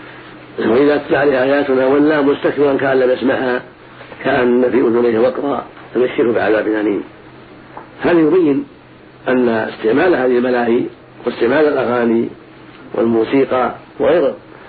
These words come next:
وغير ذلك من أنواع اللهو من أعظم الأسباب في الضلال والإضلال واتخاذ، واتخاذ آيات الله هزوا،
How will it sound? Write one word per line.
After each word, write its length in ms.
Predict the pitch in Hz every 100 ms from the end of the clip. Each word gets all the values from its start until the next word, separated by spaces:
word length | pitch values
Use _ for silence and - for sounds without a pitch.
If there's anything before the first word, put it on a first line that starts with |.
| - -
وغير 280 | 123 147 139
ذلك 260 | 147 135
من 220 | 120 127 117
أنواع 400 | 117 123 92 - - - - - - - - - - - -
اللهو 340 | 123 131 139 - - - - - - - -
من 100 | 127
أعظم 260 | 170 147
الأسباب 520 | 139 147 - 139 131 131 - - - - - - - - -
في 240 | 117 110 - - - -
الضلال 500 | 110 117 127 135 123
والإضلال 580 | 123 131 107 123 117 95 - - - - - - - - -
واتخاذ، 540 | 127 143 135 135 127
واتخاذ 440 | 135 139 131 131 127
آيات 300 | 127 127 131
الله 260 | 123 104
هزوا، 260 | 113 127